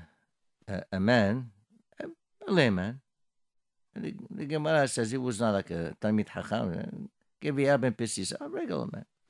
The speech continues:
He wanted the Chacham, he says, "You know, let me handle this case," he says. "It's better if I go." Why? If, if I lose, eh, you could say, "Look, uh, he's a plain guy, he doesn't know what he's talking about.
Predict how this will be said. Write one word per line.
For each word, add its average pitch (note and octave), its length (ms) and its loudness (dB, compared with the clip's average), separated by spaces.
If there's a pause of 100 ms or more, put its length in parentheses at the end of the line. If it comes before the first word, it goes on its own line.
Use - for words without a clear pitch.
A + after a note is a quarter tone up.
(720)
He A2 100 -4
wanted D#3+ 340 0
the A#2+ 60 -2
Chacham, B2+ 260 -6
he B2+ 60 -4
says, B2 160 -8
"You C#3 100 -2
know, D#3 120 2
let D#3+ 120 0
me E3 100 2
handle C3+ 260 2
this - 160 -4
case," - 320 -12 (160)
he E3+ 60 -14
says. - 280 -20 (960)
"It's C3 140 0
better D3 520 8
if - 160 -4
I B2 140 4
go." G2 160 2
Why? G#2 420 2 (1000)
If, A3+ 260 4 (520)
if F#3 180 6
I A2 120 8
lose, A#2+ 580 2 (680)
eh, - 140 -4
you - 140 0
could E3 180 6
say, D#3+ 220 8
"Look, C3 280 6
uh, G2+ 280 0
he's A#2 240 -2
a B2+ 80 2
plain B2+ 340 4
guy, A2 200 8
he A#2 60 6
doesn't B2 220 2
know B2 80 4
what G#2+ 100 4
he's G2+ 140 -2
talking G#2 300 -2
about. D#2 340 -4